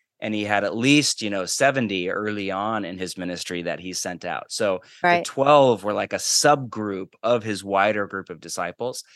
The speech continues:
Speaker 1: So again, I'm all for mentorship. I'm all for leadership development.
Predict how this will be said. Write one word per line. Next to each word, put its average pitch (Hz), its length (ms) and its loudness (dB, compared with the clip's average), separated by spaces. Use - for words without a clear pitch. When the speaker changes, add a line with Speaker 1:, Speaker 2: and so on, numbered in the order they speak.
Speaker 1:
So 143 280 6
again, 127 420 2
I'm 117 140 0
all 117 160 4
for 113 120 -4
mentorship. 107 500 -2
I'm 110 180 0
all 107 120 6
for 107 160 0
leadership 101 420 -4
development. 90 640 -6